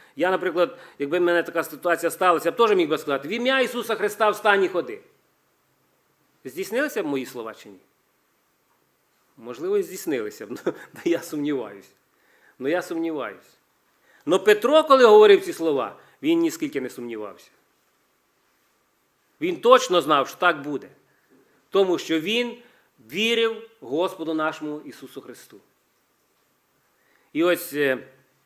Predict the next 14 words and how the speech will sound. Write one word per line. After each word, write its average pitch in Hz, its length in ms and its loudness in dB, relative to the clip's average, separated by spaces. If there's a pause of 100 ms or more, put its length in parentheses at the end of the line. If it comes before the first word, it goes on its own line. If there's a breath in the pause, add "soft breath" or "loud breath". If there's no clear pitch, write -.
(380)
для 147 220 -4
того, 185 340 4
щоб 127 220 -6 (840 loud breath)
наші, 175 440 2 (300)
в 135 380 -8
нашому 170 400 0
житті 127 480 -8 (720 soft breath)
могло 160 280 0
бути 180 300 0
ось 160 120 0
таке 170 240 -2
подібна, 151 520 -6
така 143 300 -6
віра, 160 440 -4